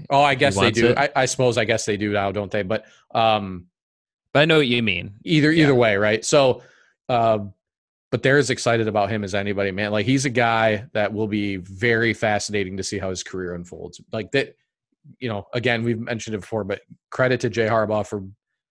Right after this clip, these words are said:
Speaker 1: so far has brought in two, three really, 'cause he recruited Hassan Haskins, has, is the guy that's responsible for all three of these backs, you know, and they're also recruiting that position really well moving forward too. So,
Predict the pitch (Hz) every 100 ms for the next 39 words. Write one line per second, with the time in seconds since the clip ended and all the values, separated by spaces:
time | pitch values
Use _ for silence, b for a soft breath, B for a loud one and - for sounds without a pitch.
0 | _ _ _ - - 135 - 123 117 107
1 | 120 110 107 104 95 - 131 120 113 107
2 | 104 _ _ _ _ _ _ _ _ -
3 | 127 156 139 120 127 117 107 110 117 113
4 | - 127 107 110 117 104 110 107 101 101
5 | 92 92 - - 123 120 147 123 127 139
6 | 135 113 117 - 117 117 117 110 - 107
7 | 113 110 - 117 113 101 101 92 - _
8 | _ _ _ _ 98 110 110 104 - -
9 | _ _ _ _ _ _ _ _ _ 107
10 | 107 107 107 104 98 - 113 - 104 104
11 | - 113 110 104 98 104 98 - 98 98
12 | 104 98 95 104 104 95 107 98 95 -
13 | 107 101 92 90 - 107 92 - 98 95